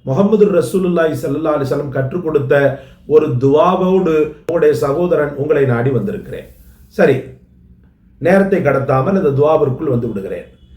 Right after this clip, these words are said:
முதலில் முஹம்மது ரசூலுல்லாஹி ஸல்லல்லாஹு அலைஹி வஸல்லம் அவர்களுடைய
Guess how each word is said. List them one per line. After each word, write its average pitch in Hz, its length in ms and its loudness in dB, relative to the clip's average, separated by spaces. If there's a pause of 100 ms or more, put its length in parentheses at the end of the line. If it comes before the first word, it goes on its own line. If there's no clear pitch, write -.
(280)
முதலில் 156 420 4 (520)
முஹம்மது 202 540 0
ரசூலுல்லாஹி 175 720 0
ஸல்லல்லாஹு 156 440 0
அலைஹி 147 140 -2
வஸல்லம் 147 280 -6
அவர்களுடைய 139 420 0